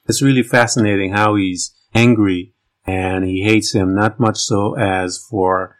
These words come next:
the selling of the birthright, but for the blessing. And that's why I'm telling you guys, that blessing is a seen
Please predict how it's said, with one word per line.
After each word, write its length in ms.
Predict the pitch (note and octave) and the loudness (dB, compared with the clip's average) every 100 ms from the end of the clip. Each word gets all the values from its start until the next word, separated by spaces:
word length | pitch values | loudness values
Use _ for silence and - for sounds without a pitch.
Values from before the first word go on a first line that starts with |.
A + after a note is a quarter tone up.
| - | -8
the 140 | G2 | -6
selling 420 | F#2 - G#2+ G#2+ G2+ | -4 0 2 2 -2
of 120 | F2+ | -4
the 80 | F2 | -2
birthright, 640 | G#2+ A#2+ - F#2 F2 - _ _ _ | 2 0 0 -4 -4 -8 _ _ _
but 220 | F#2 - - | -6 -4 -4
for 140 | F#2+ | -2
the 80 | F2 | -2
blessing. 600 | F#2+ F#2+ - F#2+ E2+ D#2+ | -2 -2 -2 -4 -6 -8
And 160 | - G2 | -2 0
that's 200 | G2+ - | 0 -2
why 140 | G#2 | -2
I'm 100 | F#2 | -2
telling 280 | - G#2 G2+ | -4 -4 -4
you 80 | G2 | -2
guys, 300 | F#2+ F2+ D#2 | -2 -2 -2
that 240 | G2+ G2 | -4 -4
blessing 600 | G2 G#2 G#2+ - F#2+ G2 - | -2 -2 -2 -4 -4 -4 -4
is 180 | F#2+ F2+ | -4 -4
a 100 | F2 | -4
seen 640 | - A#2 G#2 G2 F#2+ | -4 -2 -2 -4 -6